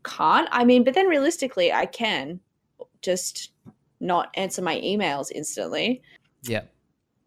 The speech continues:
Speaker 1: But I've also heard of people who have, you know, changed their phone to black and white. You can do that in settings on iPhone.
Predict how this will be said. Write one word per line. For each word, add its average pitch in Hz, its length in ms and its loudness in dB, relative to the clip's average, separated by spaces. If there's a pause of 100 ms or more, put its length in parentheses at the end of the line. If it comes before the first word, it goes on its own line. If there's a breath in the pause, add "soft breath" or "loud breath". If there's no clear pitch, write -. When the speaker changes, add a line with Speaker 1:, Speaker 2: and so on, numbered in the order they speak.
(160)
Speaker 1:
But 240 100 6
I've 269 80 6
also 370 200 4
heard 302 160 6
of 285 120 0
people 262 260 2
who 254 140 4
have, 214 260 2
you 226 60 0
know, 208 140 0
changed 208 380 -6
their 196 140 0
phone 185 380 -4
to 165 480 -4
black 185 240 0
and 185 120 -2
white. 175 360 0
You 202 100 -10
can 185 140 -8
do 170 160 -6
that 165 160 0
in 165 140 -4
settings 170 380 -4
on 151 100 -6
iPhone. 147 600 -4